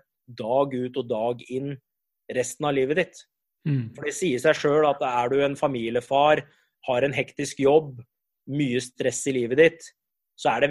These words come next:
Speaker 1: veldig lite realistisk at du skal klare å trene seks, syv dager i uka og være konsistent med det.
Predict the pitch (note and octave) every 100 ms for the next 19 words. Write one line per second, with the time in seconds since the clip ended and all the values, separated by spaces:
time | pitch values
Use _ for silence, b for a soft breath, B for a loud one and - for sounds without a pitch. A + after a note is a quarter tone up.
0 | C#3+ B2+ C#3 D3 B2 - A2+ C3 A#2+ G#2+
1 | A#2+ - A#2+ A#2+ D3+ - D3+ A2 G2 C3
2 | - C3+ F#2 G#2 C3 - _ _ - -
3 | D3+ D3 - - - - B2+ C3+ C3+ B2
4 | G#2 B2+ A#2+ A2+ C3 C#3+ B2+ B2+ F#2+ G#2+
5 | - C3+ - A#2+ - - C#3+ C#3+ C3 C#3+
6 | D3+ G3+